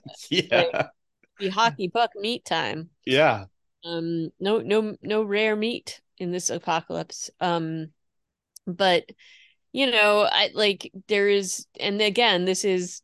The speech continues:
Speaker 2: very much like this whole savior scenario where you see these creature comforts that he's got set up in some kind of luxury booth in Madison Square Garden.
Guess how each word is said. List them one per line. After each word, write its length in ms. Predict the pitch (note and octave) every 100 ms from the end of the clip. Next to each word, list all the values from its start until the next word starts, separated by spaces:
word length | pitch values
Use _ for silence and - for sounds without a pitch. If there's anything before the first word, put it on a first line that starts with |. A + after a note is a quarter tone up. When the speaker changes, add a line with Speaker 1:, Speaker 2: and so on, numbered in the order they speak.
| -
Speaker 2:
very 360 | F3+ F#3 F#3
much 280 | F3+ F3 E3+
like 220 | E3+ D#3
this 200 | E3 D#3
whole 300 | - F3 D#3+
savior 380 | D#3+ F3 F3 E3+
scenario 400 | E3 E3+ D#3+ D#3
where 120 | D3+
you 140 | D#3 D#3+
see 280 | - E3+ D#3+
these 300 | D#3+ D#3 C#3+
creature 320 | - G#3 F#3
comforts 540 | - E3+ E3 D#3+ D#3
that 140 | E3 D#3
he's 160 | E3
got 220 | - D#3 -
set 140 | D#3
up 180 | D3 -
in 120 | D3
some 200 | D#3+ D#3
kind 180 | D#3+ C#3+
of 80 | C#3
luxury 400 | D3 - - -
booth 300 | D#3 D#3+ -
in 280 | - D3+ D3
Madison 400 | D3 - E3+ -
Square 260 | F3+ -
Garden. 400 | - D#3 E3+ A3